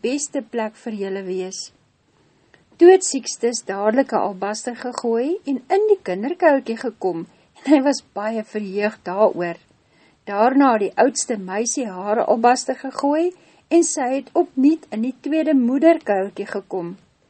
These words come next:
Weer het die meisie gekla en gesê, "Ag, moet ek dus alweer die moeder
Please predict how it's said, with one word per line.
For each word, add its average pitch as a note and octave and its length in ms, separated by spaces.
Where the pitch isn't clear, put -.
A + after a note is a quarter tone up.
Weer B3+ 500
het F3 100
die F3+ 100
meisie F3 380
gekla F#3+ 480
en G3 120
gesê, F#3+ 500
"Ag, - 340
moet G4 180
ek G#4 140
dus G4+ 240
alweer F#4+ 720
die F4+ 140
moeder A#3 460